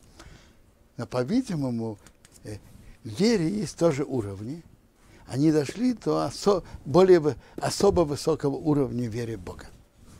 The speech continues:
И именно тогда, когда они были у моря. Мидраш Мехилте ме-, написано,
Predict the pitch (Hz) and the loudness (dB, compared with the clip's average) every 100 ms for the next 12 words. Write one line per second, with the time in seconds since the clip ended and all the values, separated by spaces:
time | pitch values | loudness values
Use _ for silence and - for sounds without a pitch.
0 | - - _ _ _ _ _ - - _ | -20 -20 _ _ _ _ _ -20 -20 _
1 | _ _ _ _ - - - 175 - - | _ _ _ _ -20 -14 -10 -10 -12 -2
2 | 202 208 190 175 - 131 123 175 147 135 | 2 4 4 0 -4 -2 4 4 4 0
3 | 131 131 120 127 120 104 98 - - - | 2 0 0 -2 -2 -6 -12 -16 -20 -12
4 | - - - _ _ - - _ _ - | -12 -12 -20 _ _ -20 -20 _ _ -20
5 | - - - - 143 135 185 190 - 139 | -20 -20 -14 0 0 4 2 2 -2 -4
6 | 131 269 294 156 127 117 120 120 127 131 | 0 0 -2 -2 -4 -4 -6 -4 -2 -2
7 | - 233 - 120 113 107 107 113 | -2 -6 -6 -8 -6 -6 -8 -10